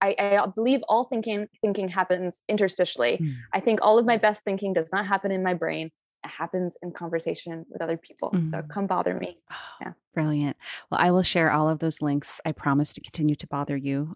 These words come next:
Speaker 2: because you bother me in the
Speaker 1: Great.
Speaker 2: best possible
Speaker 1: Like-,
Speaker 2: way.
Speaker 1: likewise.
Speaker 2: <laughs>
Speaker 1: Yeah.
Speaker 2: That sacred bothering of like,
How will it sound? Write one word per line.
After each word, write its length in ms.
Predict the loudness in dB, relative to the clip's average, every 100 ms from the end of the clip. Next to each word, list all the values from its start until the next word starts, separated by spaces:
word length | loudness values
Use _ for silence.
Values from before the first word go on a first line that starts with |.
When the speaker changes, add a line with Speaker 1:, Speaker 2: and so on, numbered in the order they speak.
| -8
Speaker 2:
because 280 | -4 0
you 100 | 2
bother 340 | 8 8 10 12
me 200 | 12 12
in 80 | 12
the 80 |
Speaker 1:
Great. 60 | 10
Speaker 2:
best 280 | 8 6 4
possible 560 | 10 12 10 12 12
Speaker 1:
Like-, 220 | 12 12 12
Speaker 2:
way. 80 | 12
Speaker 1:
likewise. 540 | 12 10 10 8 8
Speaker 2:
<laughs> 720 | 2 6 2 2 -4 -4 -4 -4 0
Speaker 1:
Yeah. 280 | 4 6 4 2 0 6
Speaker 2:
That 200 | 6 6
sacred 400 | 6 6 8 6
bothering 580 | 10 10 10 8 10 8
of 160 | 8 8
like, 200 | 6